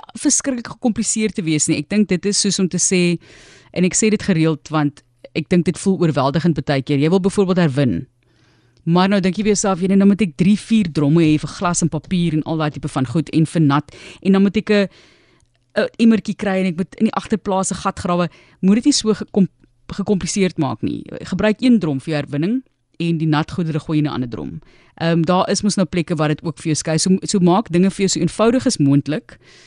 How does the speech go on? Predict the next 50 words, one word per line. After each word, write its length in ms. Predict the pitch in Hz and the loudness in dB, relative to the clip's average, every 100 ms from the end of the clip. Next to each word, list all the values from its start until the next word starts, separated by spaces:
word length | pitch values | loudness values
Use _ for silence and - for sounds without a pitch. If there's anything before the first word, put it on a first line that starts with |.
| _ - | _ -8
Maar 240 | 160 160 - | -2 0 0
as 160 | 170 | -2
jy 60 | 208 | -2
dit 100 | 185 | 0
nou 100 | 185 | 0
wil 100 | 170 | 0
reg 220 | 151 143 | 0 -2
doen, 180 | - 156 | 0 2
doen 120 | 143 | 4
dit 120 | 156 - | 2 0
reg, 320 | 107 - - | -6 -8 -4
maar 220 | 147 135 | -4 -4
so 180 | - 202 - | -6 -10 0
eenvoudig 520 | 214 - 220 196 190 | 0 2 0 0 0
as 100 | 185 | 0
moontlik 340 | 151 147 151 | 2 2 2
in 80 | 151 | -2
die 80 | 139 | -2
lewe. 320 | 123 117 - | -4 -8 -8
Ek 120 | - | -8
dink 160 | 165 175 | -4 -2
daai 140 | 170 | 0
is 80 | 170 - | -2 0
so 140 | 196 | -2
belangrik 400 | 160 147 156 151 | 0 2 2 2
om 160 | 156 160 | 0 0
iets 160 | 170 - | -2 2
nuuts 260 | 160 165 - | 2 2 0
te 120 | 160 | 0
doen 140 | 151 160 | 2 2
en 60 | |
dit 80 | 175 | 2
hoef 120 | 185 | -2
ook 80 | 226 | -6
nie 60 | 240 | -6
baie 380 | 170 160 214 240 | -4 0 2 2
dinge 220 | 190 160 | 4 2
te 100 | 131 | 0
wees 280 | 123 98 - | -6 -4 -6
nie. 180 | - - - - - | -6 -14 -20 -20 -6
Een 180 | 247 233 | 0 0
groot 520 | - 226 247 - - _ _ _ _ _ _ _ - | 2 2 4 2 -6 _ _ _ _ _ _ _ -2
item 420 | 240 - 226 247 196 | -2 2 4 4 4
wat 140 | 175 | 0
jy 100 | 190 | 0
wil 320 | 170 180 175 - | 0 2 2 -2
doen 240 | 151 196 202 | 0 4 6
in 60 | |
jou 120 | 190 | 6
lewe 380 | 160 160 180 277 | 4 2 2 2